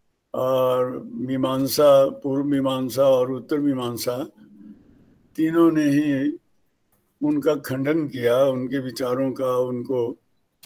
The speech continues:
आ, अस्वीकृत किया। लेकिन दूसरे लोगों ने उसमें स्वीकार करने वालों का भी संस्कृत में बहुत बड़ा पक्ष रहा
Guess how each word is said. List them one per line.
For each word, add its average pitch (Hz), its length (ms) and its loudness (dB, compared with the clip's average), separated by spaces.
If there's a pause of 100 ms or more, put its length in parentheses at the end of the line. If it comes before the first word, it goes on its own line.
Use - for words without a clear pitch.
(100)
आ, - 100 -8 (1500)
अस्वीकृत 143 640 -2
किया। 131 340 0 (720)
लेकिन 165 460 2
दूसरे 147 460 0
लोगों 170 360 8
ने 175 60 6
उसमें 151 320 4
स्वीकार 143 600 -2
करने 175 340 2
वालों 151 360 4
का 143 120 4
भी 147 160 2
संस्कृत 135 500 -4
में 156 160 2
बहुत 139 300 2
बड़ा 143 200 0
पक्ष 120 300 -6
रहा 110 320 0